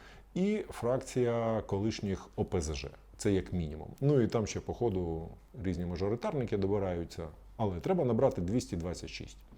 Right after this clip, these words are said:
І от для того, щоб добрати ці голоси, цим політичним групам у парламенті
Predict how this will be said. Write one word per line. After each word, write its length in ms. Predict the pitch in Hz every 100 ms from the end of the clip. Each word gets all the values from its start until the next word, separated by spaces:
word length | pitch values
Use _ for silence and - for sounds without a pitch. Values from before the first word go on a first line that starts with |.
| - - - - - - - - - 131
І 60 |
от 80 | 117
для 100 | 131
того, 180 | 185 151
щоб 180 | 143 139 -
добрати 600 | 110 135 135 120 - 90
ці 160 | -
голоси, 520 | 110 113 110 - 240 233 - - -
цим 240 | - 139 123
політичним 540 | 113 104 117 110 95
групам 280 | 107 107 98
у 60 | 95
парламенті 500 | 107 160 160 113